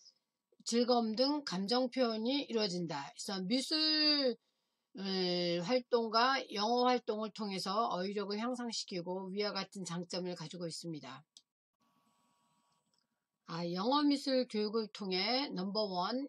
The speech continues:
영어 구사 능력을 향상할 수 있고, 체계, 넘버 투, 체계적인 미술 교육이 이루어지며, 넘버 쓰리, 창의적인 인재와 감성 발달을 할 수 있는 인재를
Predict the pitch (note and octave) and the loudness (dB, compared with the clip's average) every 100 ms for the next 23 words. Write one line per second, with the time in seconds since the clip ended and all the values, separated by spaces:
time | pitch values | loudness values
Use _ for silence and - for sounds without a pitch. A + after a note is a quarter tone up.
0 | - F3+ G3 A3+ G#3+ G3+ G3 G#3 G3+ F#3+ | -6 -6 -2 -2 -4 -8 -4 -2 -2 -2
1 | F#3 F#3 G3 G#3+ G3+ G3+ G#3 A3+ A#3 G#3+ | -4 -4 -2 -4 -6 -8 -10 -10 -8 -8
2 | G3 F#3+ E3 - F3+ A3+ C#4 - _ _ | -8 -10 -10 -10 -6 -4 -6 -10 _ _
3 | _ _ _ _ _ _ _ _ - - | _ _ _ _ _ _ _ _ -12 -6
4 | G#3+ A3+ G#3+ F3+ F#3+ G#3 G#3 - G3 A#3 | -2 0 0 -2 -2 -4 -6 -6 -2 -2
5 | B3+ - C#4+ C4+ B3+ A3+ G#3 F3 E3+ G#3 | -2 -4 -4 0 0 2 -2 -4 -4 -6
6 | F#3+ F#3 F3 F#3 F3 F3 D#3 E3 G3+ B3+ | -2 -4 -2 -4 -2 -2 -2 -2 -2 -4
7 | - _ _ _ _ - G3 G#3 F3 - | -8 _ _ _ _ -8 -4 -4 -6 -6
8 | F3+ F3 G#3 A#3 - C#4 C#4 B3+ A#3 G3+ | -2 0 0 -2 -4 -2 0 0 0 0
9 | G#3 G3+ G3 G3 G#3 F#3+ F#3+ E3+ E3+ F3+ | -4 -6 -4 -4 -4 -2 0 2 0 -2
10 | - F3+ F#3 G#3 F#3 F3+ - F3+ F3 F3+ | -4 -6 -4 -6 -4 -6 -6 -4 -2 -2
11 | G3+ - F#3 F3+ F3+ G#3+ A#3 _ _ _ | -6 -6 -6 -4 -4 -4 -8 _ _ _
12 | _ G3+ G#3+ A3+ A3 G#3 G#3 G3+ G3 G3 | _ -6 -2 0 0 -2 -4 -2 -2 -4
13 | G3 | -6